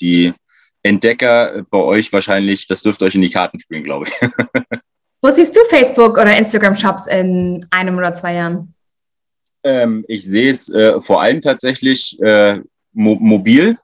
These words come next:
Speaker 1: Ähm, ich sehe die Zielgruppe tatsächlich eher, in der, also gerade bei Instagram tatsächlich eher jung, glaub ich. Ähm, weil ich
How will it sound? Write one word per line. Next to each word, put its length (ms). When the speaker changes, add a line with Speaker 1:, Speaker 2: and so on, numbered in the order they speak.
Speaker 1:
Ähm, 260
ich 140
sehe 120
die 140
Zielgruppe 840
tatsächlich 520
eher, 120
in 80
der, 100
also 160
gerade 220
bei 120
Instagram 600
tatsächlich 560
eher 180
jung, 320
glaub 260
ich. 260
Ähm, 480
weil 160
ich 280